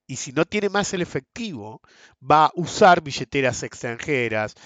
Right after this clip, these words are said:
monedas extranjeras, que no tienen poder el gobierno local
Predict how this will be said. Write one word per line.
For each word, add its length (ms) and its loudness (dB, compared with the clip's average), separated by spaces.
monedas 400 0
extranjeras, 340 -4
que 60 -10
no 160 6
tienen 640 -4
poder 560 4
el 160 4
gobierno 560 4
local 560 2